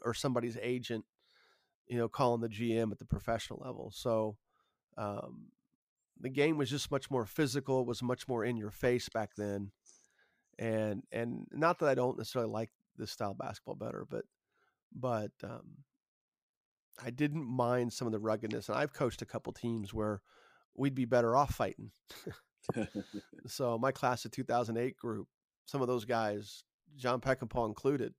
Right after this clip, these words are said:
Speaker 1: w-, w-, we wouldn't go through too many practices in a row where, where we didn't have some sort of scuffle between kids. And,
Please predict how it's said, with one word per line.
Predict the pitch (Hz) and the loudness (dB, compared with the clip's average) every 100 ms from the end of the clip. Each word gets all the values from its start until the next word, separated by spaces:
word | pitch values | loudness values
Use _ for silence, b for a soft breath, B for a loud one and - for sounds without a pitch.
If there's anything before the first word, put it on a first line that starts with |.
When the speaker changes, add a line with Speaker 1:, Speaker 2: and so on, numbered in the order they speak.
| _ b b b b b - | _ b b b b b -6
Speaker 1:
w-, | - - - - _ _ - | -6 -6 -10 -20 _ _ -18
w-, | 113 - - _ - _ - | -16 -16 -20 _ -20 _ -12
we | 120 143 | -2 0
wouldn't | 160 143 131 123 | 0 0 2 4
go | 131 | 4
through | - 131 | 4 2
too | - 143 | 4 4
many | 143 123 | 4 4
practices | - 127 113 117 - 113 113 | 4 2 2 -4 -4 -2 0
in | |
a | 110 | 2
row | 110 107 107 | 4 4 4
where, | 113 107 | 2 0
where | - 117 117 | -4 -6 -4
we | 120 | 0
didn't | 117 107 | 0 0
have | 101 107 | -4 -4
some | - 107 | -4 -4
sort | - 110 | -2 -4
of | 110 | -4
scuffle | - 110 - - | -6 -6 -8 -4
between | - 101 - | -2 -2 -4
kids. | - - - - - | -10 -10 -12 -10 -6
And, | 110 | -6